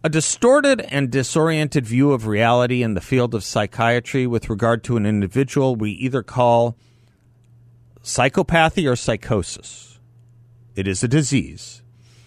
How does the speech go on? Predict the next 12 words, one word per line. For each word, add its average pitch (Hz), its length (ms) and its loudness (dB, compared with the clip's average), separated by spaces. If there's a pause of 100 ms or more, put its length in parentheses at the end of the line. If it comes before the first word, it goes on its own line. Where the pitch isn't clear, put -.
(180)
A 139 60 -4
disease 123 540 2
that 117 160 -4
leads 131 260 -2
to - 80 -12
paranoia, 156 800 0
emotional 120 520 0
disruptions, 151 760 -2
anxiety, 135 720 2
lack 98 320 -4
of - 100 -8
motivation, 131 800 -2